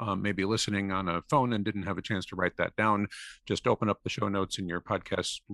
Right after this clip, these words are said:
catcher and you can just link directly to it to get a look and, and understand more about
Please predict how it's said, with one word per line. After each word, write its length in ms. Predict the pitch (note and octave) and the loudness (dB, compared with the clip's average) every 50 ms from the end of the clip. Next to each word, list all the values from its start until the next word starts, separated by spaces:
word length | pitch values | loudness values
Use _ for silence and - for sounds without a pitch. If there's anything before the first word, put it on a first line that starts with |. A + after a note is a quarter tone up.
| G2 G#2 - | -12 -8 -4
catcher 300 | - G2 - - G2+ F#2+ | -4 -4 -2 0 0 0
and 100 | F2+ F2+ | 0 -2
you 60 | F2 | -2
can 140 | - G2 F2+ | -4 -4 -2
just 220 | F2+ F2 - - | -2 -4 -4 -4
link 200 | F#2+ G2 F#2 - - | -4 -4 -4 -2 0
directly 380 | G2 F2+ F#2+ F#2+ - - F2 D#2+ | 2 2 2 2 0 -2 -4 -4
to 240 | - - B2+ A2 | -2 -2 0 0
it 160 | G2+ F#2 - - | 0 0 -2 -4
to 340 | - G2+ F#2 F2 E2 E2 F#2 F#2+ - - | -4 -2 -2 -2 -4 -6 -8 -10 -6 -4
get 140 | G2 - | -2 -2
a 20 | G2 | -2
look 320 | G2 F#2 G2+ G2+ F#2+ - | 0 0 0 0 0 0
and, 240 | F#2+ F2+ E2+ E2 - - | -4 -4 -4 -4 -4 -2
and 100 | G#2+ G2 | -2 0
understand 500 | G2 E2+ F2 - - - G2 E2+ E2+ E2+ | 0 0 -2 -2 -2 0 0 0 0 0
more 340 | F2+ F#2 G2+ G2+ G2 F#2+ F#2 | 0 0 0 2 4 4 4
about 280 | F2 F2 F2+ F2 E2+ | 4 4 4 4 2